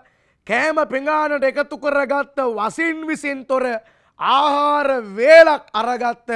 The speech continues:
සමබල ආහාර වේලක් අරගත්ත ජාතියක් අපි. එනිසා පැරණි අපේ ආර්ථිකය හරි ස්වයංපෝෂිතයි.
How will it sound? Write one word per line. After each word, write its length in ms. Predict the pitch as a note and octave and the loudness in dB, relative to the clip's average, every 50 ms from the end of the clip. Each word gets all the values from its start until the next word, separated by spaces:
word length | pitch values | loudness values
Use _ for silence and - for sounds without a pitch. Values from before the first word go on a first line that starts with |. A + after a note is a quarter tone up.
| A3 A3 A3 _ _ _ _ _ _ | -6 -6 -10 _ _ _ _ _ _
සමබල 600 | _ - - - G#3 A#3 B3+ D#4 D#4+ D#4 D#4+ D#4 D#4 | _ -12 -6 -2 -2 0 2 2 2 4 2 2 2
ආහාර 640 | D4+ D4 C#4+ C#4+ C#4+ C4 B3+ C#4 C#4 C#4 C#4 C4+ B3+ | 0 0 0 0 0 0 0 0 0 0 0 -2 0
වේලක් 400 | C4 B3+ B3+ B3+ A#3+ A#3 - - | 0 2 2 0 -2 -4 -6 -6
අරගත්ත 520 | A3+ A3+ A#3 A#3 A3+ A3 A3 A3 _ - G#3+ G#3 G#3 G#3 _ _ _ _ - | -6 -6 -6 -6 -6 -6 -8 -8 _ -10 -10 -10 -10 -12 _ _ _ _ -20
ජාතියක් 680 | C#3 B2+ A#2 F#3 A3 A3+ A3+ A3 A3 G#3+ G3 F#3 F3 - _ | -20 -12 -6 -4 -2 -2 -2 -4 -6 -8 -8 -8 -8 -10 _
අපි. 300 | - F3 E3 - D#3 - _ _ _ _ _ _ _ _ _ _ _ _ _ _ _ - | -10 -10 -10 -12 -16 -20 _ _ _ _ _ _ _ _ _ _ _ _ _ _ _ -18
එනිසා 540 | E3 F3 F#3 - - G3+ F#3+ F3+ D3+ - _ _ _ _ _ _ _ _ _ _ _ _ _ - | -16 -16 -12 -6 -4 -2 -2 -2 -2 -6 _ _ _ _ _ _ _ _ _ _ _ _ _ -8
පැරණි 440 | F3 F#3 G#3+ A#3+ B3+ B3+ B3+ B3+ A#3 - | -6 -4 -4 -4 -4 -6 -6 -10 -8 -6
අපේ 420 | - F#3+ F#3+ - B3 A#3+ A#3 A#3 - - | -6 -6 -4 -2 -2 -2 0 -2 -4 -4
ආර්ථිකය 720 | - F#3 F#3+ G#3 A#3 A#3+ A#3 - - A3+ - - A3 A3 | -4 -2 0 0 0 -2 -4 -8 -12 -14 -10 -8 -8 -6
හරි 320 | A3 G3+ F3+ F#3 F#3+ F#3+ F3+ | -6 -6 -6 -6 -8 -10 -12
ස්වයංපෝෂිතයි. 1080 | - - - A#3 C4 C#4 D4 C4+ - C4+ C4 B3 B3 - A#3+ - - A3+ G#3+ G3+ E3+ | -12 -8 -4 -2 -2 -4 -4 -8 -4 -2 -2 -2 -2 -6 -12 -8 -6 -6 -6 -6 -10